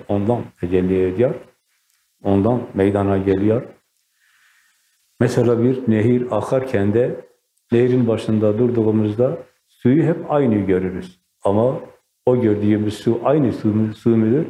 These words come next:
Hayır. Bir an sonra o su değişmiş, gitmiştir yani. Ama yerine gelen su yine aynı görüyoruz. Oradan suyu içerken gördüğümüz suyu içmiyoruz.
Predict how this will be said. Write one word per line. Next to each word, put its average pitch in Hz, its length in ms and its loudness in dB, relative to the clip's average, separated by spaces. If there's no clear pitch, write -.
Hayır. 139 380 -6
Bir 151 160 2
an 107 220 0
sonra 123 580 0
o 160 100 2
su 165 380 -2
değişmiş, 143 480 0
gitmiştir 135 520 0
yani. 87 360 0
Ama 123 200 2
yerine 117 360 2
gelen 113 320 0
su 135 260 -2
yine 139 280 0
aynı 156 260 2
görüyoruz. 95 760 -4
Oradan 117 320 2
suyu 110 360 2
içerken 131 640 -4
gördüğümüz 117 540 2
suyu 123 320 2
içmiyoruz. 92 640 -6